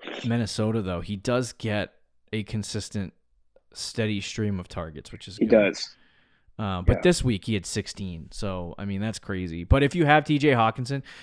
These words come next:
Speaker 1: Rick's like, "Ah, well, he only gets eight points, you know, of a thirty-point game," and then he gets eight points, and I'm like, "Eight to eleven is not bad."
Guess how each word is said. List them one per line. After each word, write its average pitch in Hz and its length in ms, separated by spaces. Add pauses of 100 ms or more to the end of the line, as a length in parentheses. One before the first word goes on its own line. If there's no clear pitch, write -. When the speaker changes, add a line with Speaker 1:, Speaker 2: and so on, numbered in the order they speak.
(120)
Speaker 1:
Rick's 254 280
like, 269 220
"Ah, 214 180
well, 196 200
he 220 100
only 240 220
gets 202 260
eight 185 180
points, 202 520 (280)
you 180 120
know, 190 220
of 196 80
a 196 40
thirty-point 185 560
game," 185 160
and 170 80
then 175 80
he 180 80
gets 170 240
eight 156 160
points, 175 300
and 165 80
I'm 156 80
like, 151 280
"Eight 220 220
to 254 160
eleven 240 380
is 226 160
not 220 240
bad." 226 440